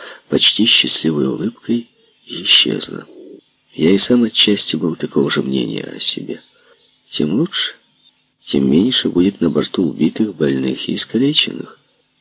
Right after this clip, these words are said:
Я был рад и тому, что не пришлось задавать маленькой Мэри обидных вопросов. Если она хоть в какой-то мере способна на то, в чем ее обвиняла Джудит Хейнс,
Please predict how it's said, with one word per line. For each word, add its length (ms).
Я 200
был 180
рад 260
и 20
тому, 360
что 200
не 120
пришлось 480
задавать 500
маленькой 520
Мэри 320
обидных 580
вопросов. 600
Если 380
она 240
хоть 200
в 100
какой-то 380
мере 240
способна 580
на 160
то, 280
в 80
чем 220
ее 220
обвиняла 560
Джудит 400
Хейнс, 540